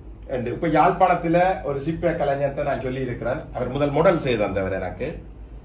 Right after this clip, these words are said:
அஹ், அவர்கிட்ட சொல்லி இருக்கிறேன், அதை இதண்டு design பண்ணி இதை செய்து பிள்ளைகளுக்கு.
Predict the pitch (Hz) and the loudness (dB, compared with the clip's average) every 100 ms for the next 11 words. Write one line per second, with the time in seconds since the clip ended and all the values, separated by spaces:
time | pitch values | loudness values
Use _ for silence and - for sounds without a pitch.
0 | - 123 123 123 131 160 160 147 139 135 | -8 0 2 2 2 2 2 2 0 -2
1 | 131 143 147 127 127 120 117 117 135 123 | -2 -2 0 2 2 2 0 0 0 2
2 | 113 113 127 139 135 120 113 120 151 - | 0 -2 2 2 2 0 0 0 -4 -4
3 | 120 143 143 131 151 151 147 143 101 - | -2 0 0 2 0 0 4 4 4 -2
4 | - - | -10 -10